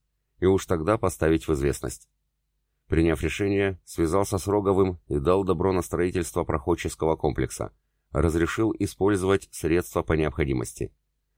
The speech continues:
Наступал новый этап жизни. Все остальные заботы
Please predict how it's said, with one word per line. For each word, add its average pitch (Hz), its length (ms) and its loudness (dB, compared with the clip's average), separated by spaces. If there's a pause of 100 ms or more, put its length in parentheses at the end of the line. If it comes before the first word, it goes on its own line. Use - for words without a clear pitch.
(180)
Наступал 101 500 0
новый 107 320 2
этап 90 220 -2
жизни. 64 400 -2 (360)
Все - 220 -2
остальные 76 380 0
заботы 82 540 0